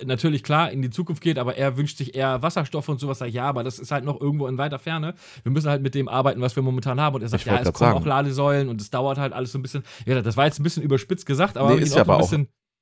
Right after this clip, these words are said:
Speaker 1: ne?
Speaker 2: ist ja aber interessant, was du sagst, weil natürlich, Wasserstoff ist nach hinten raus das Bessere und da tut sich auch viel.
Speaker 1: Na, das
Speaker 2: Ähm,
Speaker 1: sind auch
Speaker 2: und das
Speaker 1: E-Autos und das habe ich ihm auch erstmal erklärt. <laughs>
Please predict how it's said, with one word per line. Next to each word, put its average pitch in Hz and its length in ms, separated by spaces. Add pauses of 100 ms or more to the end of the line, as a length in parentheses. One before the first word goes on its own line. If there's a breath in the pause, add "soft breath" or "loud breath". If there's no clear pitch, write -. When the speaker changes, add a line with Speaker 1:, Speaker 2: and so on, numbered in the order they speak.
(180)
Speaker 1:
ne? 127 160
Speaker 2:
ist - 140
ja 101 60
aber 87 140
interessant, 120 420
was 85 160
du - 60
sagst, - 360
weil 82 200
natürlich, 90 540 (100)
Wasserstoff 101 600
ist - 180
nach 92 100
hinten 117 180
raus 104 200
das 98 140
Bessere - 260
und 82 160
da 85 80
tut - 240
sich 85 180
auch 80 140
viel. 87 340 (840)
Speaker 1:
Na, 123 140
das 87 140
Speaker 2:
Ähm, 87 60
Speaker 1:
sind - 80
auch 208 100
Speaker 2:
und 190 160
das 170 80
Speaker 1:
E-Autos 139 440
und 143 100
das 139 100
habe 165 140
ich 147 40
ihm 147 120
auch 202 120
erstmal 131 300
erklärt. 104 480
<laughs> 214 60